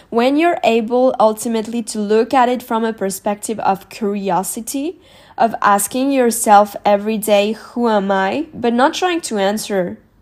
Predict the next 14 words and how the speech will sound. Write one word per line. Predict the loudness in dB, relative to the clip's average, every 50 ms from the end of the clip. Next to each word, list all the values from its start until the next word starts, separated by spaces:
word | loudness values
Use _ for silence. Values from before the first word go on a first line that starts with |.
| _ -8 -2
just | 0 0 0 2 0
observing. | -2 -2 -2 -2 2 2 4 4 2 2 0 -2 -2 -2 -4 -8 -10 -12 _ _ _ _ _ -20 -20 -20 _ -2
Move | 0 2 2 2 2
yourself | 2 2 2 2 2 4 4 4 4 2 0 0
from | 0 0 0 0 -2
a | -2 -2
place | -2 -4 -4 -4 -2 -2 -4 -6
of | -8 -8 -10
critic | -14 -10 -6 -6 -6 -4 -4 -6 -6 -6 -8 -16 -16 -12
to | -6 -4 -2
a | -4
place | -4 -2 -2 0 0 0 0 -2 -4 -4
of | -2 -2 0 0
observation, | 0 0 0 -2 0 0 0 0 0 -2 -2 -2 -2 -2 -4 -4 -4 -4 -4 -6 -8